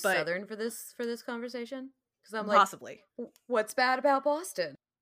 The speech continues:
Speaker 1: I, I just feel like, I feel like Boston, you don't see it as often. I,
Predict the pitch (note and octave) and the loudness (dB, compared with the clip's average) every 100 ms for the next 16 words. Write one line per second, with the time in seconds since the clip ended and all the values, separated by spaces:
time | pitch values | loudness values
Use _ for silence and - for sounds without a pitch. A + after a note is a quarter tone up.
0 | - - A#3 B3+ D4+ E4 D#4+ - F#4+ F#4+ | -12 -6 2 6 6 8 8 10 10 10
1 | D#4 C4+ B3 B3+ C4 A3+ G#3 G3 A3+ A#3 | 10 10 10 10 10 2 2 2 2 2
2 | - F4 F#3 F3 D#3 C#3+ D3 C3+ G#3 | 2 4 4 2 -2 -6 -6 2 2